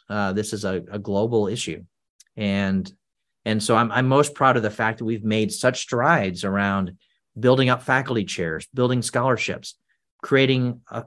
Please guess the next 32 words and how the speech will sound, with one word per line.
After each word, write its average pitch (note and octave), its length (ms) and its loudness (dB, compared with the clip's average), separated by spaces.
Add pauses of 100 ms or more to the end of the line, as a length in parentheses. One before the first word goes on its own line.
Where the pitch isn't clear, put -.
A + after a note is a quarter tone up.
access C3 640 -2
to A2 80 -4
higher A#2 260 2
education G#2+ 680 -2
to, F#2+ 500 -4 (480)
to G2+ 460 0 (280)
individuals B2+ 580 4
and A2+ 80 0
groups A#2+ 260 2
that A#2 100 -4
may A#2+ 140 0
not A#2 180 2
have G#2+ 100 0
had A#2+ 260 -2
that, A2 320 0
that A2 160 -2
access, G2+ 680 -2 (460)
uh, G2+ 220 2
before. B2 500 0 (540)
Um, F#2+ 640 2 (540)
and A#2 160 4
so A#2+ 180 8
it's A#2+ 160 6
been, A#2+ 420 2
uh, G2 440 2 (460)
that's C3 200 2
why B2+ 120 6
I A#2+ 40 6
say B2 180 4
it's A2 120 2
truly D3+ 320 4
a, A#2 80 4